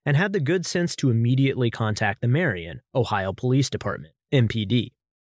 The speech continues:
upon whose reports this story ends up being based.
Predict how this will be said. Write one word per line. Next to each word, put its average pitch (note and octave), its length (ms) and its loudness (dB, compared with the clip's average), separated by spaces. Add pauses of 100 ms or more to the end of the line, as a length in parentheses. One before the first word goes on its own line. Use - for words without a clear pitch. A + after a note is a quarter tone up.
(160)
upon F#3+ 300 -2
whose G3+ 220 0
reports D3 420 -2
this C3 160 -2
story C3 440 0
ends D3 260 0
up C#3+ 160 -2
being G#2+ 280 0
based. - 480 0